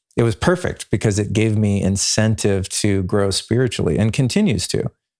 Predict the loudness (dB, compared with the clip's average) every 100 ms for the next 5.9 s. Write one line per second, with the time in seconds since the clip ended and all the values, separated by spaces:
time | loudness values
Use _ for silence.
0 | _ 0 0 2 0 0 0 0 2 2
1 | 0 0 -2 0 2 0 0 0 0 0
2 | -2 _ _ _ _ _ _ _ -14 -2
3 | 2 4 2 0 0 0 0 0 -2 0
4 | 0 0 0 2 2 2 0 -2 -4 -8
5 | -2 0 0 0 0 0 0 -2